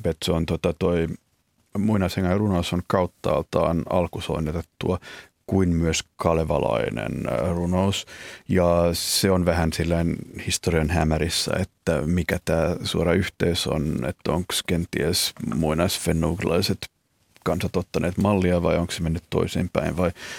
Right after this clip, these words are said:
miten se menee. Ja sieltä löytyy sanastostakin esimerkiksi, äm, ä, joulu, niin se ei ole mikään Christmas, niin kuin, joka tulee sanoista Christmas, niin kuin Kristuksen messu,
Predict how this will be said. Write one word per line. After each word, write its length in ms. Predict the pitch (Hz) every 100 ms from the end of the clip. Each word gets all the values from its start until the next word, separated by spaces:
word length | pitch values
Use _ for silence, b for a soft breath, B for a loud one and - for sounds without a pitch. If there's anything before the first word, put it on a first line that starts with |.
| B B
miten 260 | 87 87 82
se 140 | -
menee. 380 | 90 95 87 80 B B B B
Ja 380 | - 92 90 87
sieltä 280 | 90 117 -
löytyy 180 | 139 127
sanastostakin 720 | 131 104 - - - 90 80
esimerkiksi, 600 | 82 82 85 - - -
äm, 420 | 82 82 82 82
ä, 340 | 80 - 98 87 87
joulu, 460 | 101 92 85 82 - B -
niin 120 | 85
se 180 | - 85
ei 100 | 82
ole 80 | 82
mikään 520 | 80 - 80 85 76 - -
Christmas, 840 | 85 - - 80 80 - - - - -
niin 120 | -
kuin, 160 | - -
joka 180 | - -
tulee 380 | - - 80 90
sanoista 460 | - 67 92 - 101 -
Christmas, 1080 | - 87 - - - - 80 78 - - -
niin 100 | -
kuin 100 | -
Kristuksen 440 | - - - -
messu, 360 | 87 95 -